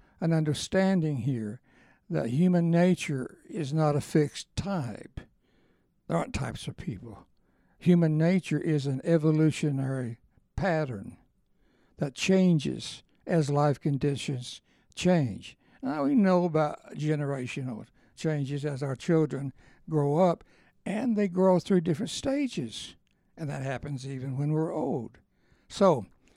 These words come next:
rather than us being fixed based on our gen pa-, gene patterns, it turns out that we are changing entities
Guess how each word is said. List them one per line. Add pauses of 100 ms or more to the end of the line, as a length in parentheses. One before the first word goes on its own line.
(140)
rather
than
us
being
fixed
based
on
our
gen
pa-, (360)
gene
patterns, (340)
it
turns
out (400)
that
we
are
changing
entities